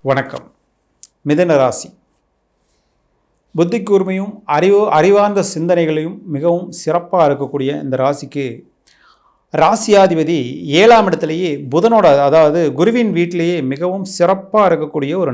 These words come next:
நல்ல மாதம் தாங்க இந்த மாதம். எப்பயுமே ராசியாதிபதி ராசியை பார்த்தாவே அந்த ராசிக்குன்னுடைய கிட்டத்தட்ட தொண்ணூறு பர்சன்டேஜ் நன்மைகள் வந்து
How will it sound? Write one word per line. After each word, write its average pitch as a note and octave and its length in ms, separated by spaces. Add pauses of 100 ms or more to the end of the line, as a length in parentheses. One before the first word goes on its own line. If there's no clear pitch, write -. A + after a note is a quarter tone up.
நல்ல E3+ 420
மாதம் C3+ 280
தாங்க C3+ 200
இந்த A#2+ 160
மாதம். B2 240 (1080)
எப்பயுமே A3 280 (140)
ராசியாதிபதி G3+ 680 (120)
ராசியை F3+ 360 (100)
பார்த்தாவே D#3 520 (960)
அந்த E3+ 220
ராசிக்குன்னுடைய F3+ 760 (680)
கிட்டத்தட்ட G#3 380 (140)
தொண்ணூறு C4+ 460
பர்சன்டேஜ் F#3+ 440 (500)
நன்மைகள் G#3 460
வந்து F3 160